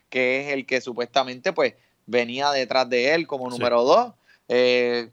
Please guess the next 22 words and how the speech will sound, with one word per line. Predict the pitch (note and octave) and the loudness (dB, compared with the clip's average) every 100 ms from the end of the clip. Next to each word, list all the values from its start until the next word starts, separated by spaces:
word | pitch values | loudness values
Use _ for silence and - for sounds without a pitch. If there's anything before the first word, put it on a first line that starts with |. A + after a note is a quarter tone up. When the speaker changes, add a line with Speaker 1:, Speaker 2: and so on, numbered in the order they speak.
| - | -8
Speaker 1:
en | C#3 C3+ | -6 2
realidad, | C3+ C3+ C3+ E3 F#3+ | 2 2 4 4 4
lo | D#3+ | -2
tengo | C#3+ D3+ D3+ | -8 -10 -8
que | |
aceptar, | D3 C#3+ C3 - F3+ F3+ | -10 -10 -6 -2 -2 -4
Cohen | D3 D3 D#3+ | -4 -4 -4
es | D#3 | -8
un | D3+ | -10
jugador | C#3+ D3 D3+ | -2 -2 -2
bien | C#3 C3+ D3+ E3+ F3 | -8 -8 -6 -8 -8
dinámico, | E3 D3+ C#3+ C#3 C3 D#3 _ _ | -4 -2 -2 -6 -4 -4 _ _
sabe | - C#3+ C#3 D#3 | -4 0 4 4
cachar | D#3 C#3+ C#3 C#3+ | 2 0 0 2
la | D#3 | 2
bola | D#3 C3+ B2+ B2+ D#3 _ _ | 2 0 -2 -2 -2 _ _
y | C3 C3+ C3+ C3+ C3+ | -4 -2 -2 -2 0
es | C#3+ C3+ | 0 0
bueno | B2 C#3+ D#3 | -4 -6 -8
esquivando | - C#3+ C3 C3+ D3+ | -4 0 0 2 4
la | C#3+ | 4
defensa. | B2+ - D#3+ D#3+ C3+ A#2 | 2 -2 -4 -4 -2 -2